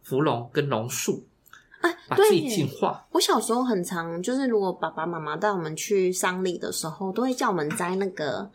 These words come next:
Speaker 2: 那个榕树的叶子。
Speaker 1: 对，对，对，对。
Speaker 2: 然后放在身体，然后出来结束之后要把它丢掉。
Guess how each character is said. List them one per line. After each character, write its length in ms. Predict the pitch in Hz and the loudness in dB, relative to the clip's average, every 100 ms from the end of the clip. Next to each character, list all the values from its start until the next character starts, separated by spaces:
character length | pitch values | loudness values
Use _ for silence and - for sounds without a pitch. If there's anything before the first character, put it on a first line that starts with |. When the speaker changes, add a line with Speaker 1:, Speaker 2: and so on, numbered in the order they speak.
| - - - | -20 -20 -4
Speaker 2:
那 100 | 262 | 0
个 160 | 226 175 | 0 0
榕 240 | 170 151 | 0 -2
树 280 | 185 - 247 | -4 -4 -2
的 100 | 202 | -2
叶 240 | 151 202 - | 0 0 -2
子。 200 | - - | -6 0
Speaker 1:
对， 300 | 196 170 135 | 2 2 -2
对， 220 | - 147 | 0 0
对， 0 | |
对。 200 | 117 123 110 | 2 0 2
Speaker 2:
然 100 | 208 | 2
后 60 | |
放 120 | - 254 | 2 0
在 180 | 240 226 | 0 2
身 240 | 214 208 | 2 0
体， 220 | 214 175 | 0 -4
然 120 | 156 180 | -4 -2
后 240 | 240 233 - | -2 -2 -6
出 280 | - 269 262 | -6 0 2
来 160 | 196 | 2
结 200 | 185 185 | 2 0
束 160 | 185 220 | 2 0
之 100 | 214 | 2
后 60 | |
要 120 | 208 196 | 2 0
把 120 | 160 | -2
它 140 | 180 | -6
丢 180 | 180 175 | -4 -4
掉。 200 | 170 185 | -2 -2